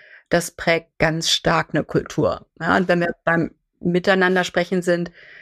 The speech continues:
sind wir gleich bei einer der, der ersten wichtigsten Tugenden. Also Tugenden vielleicht ganz kurz. Wie gesagt, immer Werte ist was, was ganz spezifisch für das einzelne Unternehmen ist, weil die Werte immer geprägt werden durch,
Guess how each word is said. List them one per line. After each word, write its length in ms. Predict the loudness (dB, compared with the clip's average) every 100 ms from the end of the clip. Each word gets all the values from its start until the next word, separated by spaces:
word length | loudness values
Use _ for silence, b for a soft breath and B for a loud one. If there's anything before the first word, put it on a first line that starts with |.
| B
sind 120 | -2
wir 80 | 0
gleich 220 | 0 -2 -2
bei 100 | -2
einer 280 | 0 -2
der, 240 | -2 -2 0
der 240 | -4 -4
ersten 340 | -8 -4 -2 -2
wichtigsten 520 | -4 -6 -4 -4 -4
Tugenden. 520 | 0 0 2 2 2
Also 180 | 2 0 -6 -12 -4
Tugenden 400 | 0 2 0 0
vielleicht 240 | -2 -2
ganz 220 | -2 -4
kurz. 380 | 0 2 2 -4 B B B B _
Wie 80 | 0
gesagt, 200 | 0 4
immer 260 | 2 4
Werte 340 | 4 4 2 -2
ist 180 | -2 -2
was, 220 | -2 -4
was 140 | -2
ganz 160 | -2 -2
spezifisch 680 | -4 -4 -2 0 0 -2
für 140 | 0 -2
das 160 | -2
einzelne 720 | -4 -2 -2 -2 -2 -2 -6 -12 _ _
Unternehmen 580 | -2 -2 -2 2 2 2
ist, 340 | 0 -2 -10 _
weil 320 | -2 0 -2 -4 _ _ _
die 80 | 2
Werte 280 | 2 2 -2
immer 240 | 0 0
geprägt 500 | -2 -4 -2 -2 0
werden 240 | 0 0 0
durch, 420 | -2 -2 -10